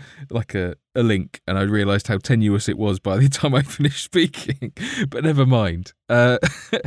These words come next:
<laughs> uh, so you're, so previously, Jack, you've streamed quite a bit, and then you sort of went away and focused on the YouTube, and you've recently returned to streaming, which is where you started with, with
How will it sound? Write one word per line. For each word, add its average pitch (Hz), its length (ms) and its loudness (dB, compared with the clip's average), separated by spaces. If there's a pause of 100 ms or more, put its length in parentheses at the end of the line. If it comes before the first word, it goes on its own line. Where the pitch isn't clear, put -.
(120)
<laughs> - 600 -10
uh, 127 180 0
so 135 300 -2 (240)
you're, 139 340 0 (300)
so 127 360 0
previously, 147 420 2
Jack, 117 140 -4
you've 110 160 -6
streamed 113 540 0 (140)
quite - 280 -2
a 95 40 -6
bit, 95 220 -6
and 107 160 -2
then 113 160 0
you 104 80 -2
sort - 200 -8
of 110 120 -12
went 120 240 -4
away 107 180 -4
and 104 120 -6
focused 104 280 -6
on 101 60 -4
the 101 220 -2
YouTube, 87 260 -8
and 98 140 -4
you've 101 180 -4
recently 120 480 0
returned 92 760 -2 (480)
to 110 220 2
streaming, 87 640 -2
which 92 300 -10
is 80 140 -14
where 92 100 -2
you 90 160 -4
started 87 500 -8
with, 90 180 -6 (180)
with 92 240 -8